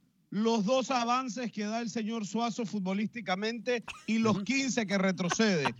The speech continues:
Speaker 1: cuando le toca
Speaker 2: Ajá.
Speaker 1: hacer análisis futbolístico. Yo estoy bien desde una calurosa Managua, eh, listos,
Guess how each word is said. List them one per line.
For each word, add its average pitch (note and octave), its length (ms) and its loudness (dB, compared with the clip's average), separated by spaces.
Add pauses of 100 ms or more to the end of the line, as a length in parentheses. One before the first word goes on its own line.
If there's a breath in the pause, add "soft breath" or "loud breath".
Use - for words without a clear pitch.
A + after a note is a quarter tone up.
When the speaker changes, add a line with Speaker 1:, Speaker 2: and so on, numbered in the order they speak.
(140)
Speaker 1:
cuando F3 240 0
le F3 120 0
toca B2 160 2
Speaker 2:
Ajá. F#3+ 80 4
Speaker 1:
hacer F#3+ 220 0
análisis F#3 540 0
futbolístico. D#3 840 -2 (400 soft breath)
Yo C#4 320 4
estoy C4+ 280 -2
bien C#4 360 -2
desde A#3 240 -4
una A3+ 460 -2
calurosa G#3 540 -4
Managua, A#3+ 680 -4 (520)
eh, D3+ 840 -6 (160)
listos, C#4 1040 0